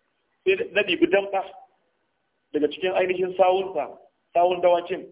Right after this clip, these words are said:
fa nabastuha, sai na jefa a wajen. Wa ka-, fa-, fa-, wa kazalika sawwalan li nafsi.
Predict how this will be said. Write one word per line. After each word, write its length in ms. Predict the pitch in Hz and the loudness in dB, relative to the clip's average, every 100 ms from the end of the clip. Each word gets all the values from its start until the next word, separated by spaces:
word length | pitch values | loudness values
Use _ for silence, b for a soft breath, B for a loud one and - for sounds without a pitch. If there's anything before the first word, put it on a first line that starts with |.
| _ _ _ _ _ - | _ _ _ _ _ -4
fa 80 | 151 | -2
nabastuha, 540 | 147 190 - 156 147 | 0 0 2 2 2
sai 100 | 170 | 0
na 80 | 175 | -4
jefa 260 | 170 190 180 | 0 2 2
a 60 | 127 | 0
wajen. 240 | 143 135 - _ _ _ _ _ _ _ _ _ - | -2 -4 -10 _ _ _ _ _ _ _ _ _ -6
Wa 100 | 143 | -4
ka-, 80 | - | -4
fa-, 300 | - - 147 | -6 -4 0
fa-, 200 | 151 147 | 4 4
wa 80 | 147 | 4
kazalika 460 | 147 175 190 170 180 | 4 4 4 -2 0
sawwalan 340 | 175 160 156 | 2 2 2
li 100 | 160 | 0
nafsi. 380 | 156 131 - 127 | -4 -6 -12 -20